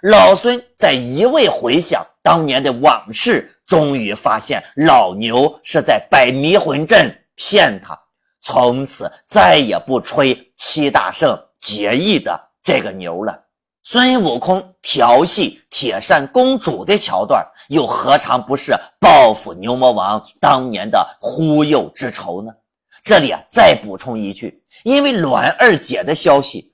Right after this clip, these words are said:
如来还学会了一个新词儿，叫“猕猴”，于是才有了真假美猴王当中“猕猴”的说法。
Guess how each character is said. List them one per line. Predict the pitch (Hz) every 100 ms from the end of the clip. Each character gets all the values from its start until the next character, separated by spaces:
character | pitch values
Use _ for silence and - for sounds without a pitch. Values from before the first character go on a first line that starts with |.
| _
如 | 147 208 262
来 | 151 135 185 -
还 | - - 175
学 | - 120 131
会 | 190 190
了 | 113
一 | 117 175
个 | 131
新 | - 269 269
词 | 262 123
儿， | 120 147 -
叫 | - 135
“猕 | 101 165 269
猴”， | - 156 151 214 - _ _ _ 107
于 | 113 120 190
是 | 208 - 165 - -
才 | - 123
有 | 113 85
了 | - -
真 | 165 160 160
假 | 135 101
美 | 117 104 82
猴 | 120 120
王 | 101 120
当 | 147 147 143
中 | 143 139 - -
“猕 | 127 127 147
猴” | 156 - 87 131
的 | 151
说 | - 101
法。 | 92